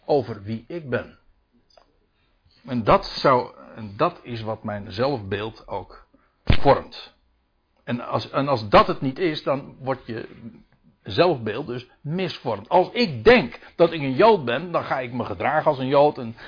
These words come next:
ga ik voelen als een Jood. Ja, waar alle, dat heeft allemaal te maken omdat je vervreemd bent van wie je zelf eigenlijk bent.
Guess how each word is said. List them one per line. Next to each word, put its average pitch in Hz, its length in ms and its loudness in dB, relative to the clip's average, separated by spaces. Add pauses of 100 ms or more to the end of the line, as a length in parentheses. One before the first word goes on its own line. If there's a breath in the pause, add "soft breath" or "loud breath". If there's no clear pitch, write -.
ga - 100 -10
ik - 80 -10
voelen 180 260 -2
als 135 120 -2
een 120 80 0
Jood. 139 260 -2 (540 loud breath)
Ja, 156 280 2
waar 165 200 8
alle, 226 360 8
dat 190 120 8
heeft 202 220 6
allemaal 233 420 8
te 165 80 -2
maken 123 300 2
omdat 214 260 2
je 185 100 0
vervreemd 269 720 2
bent 131 300 0
van 165 240 4
wie 170 140 -2
je 135 120 0
zelf 143 280 4
eigenlijk 98 480 0
bent. - 460 4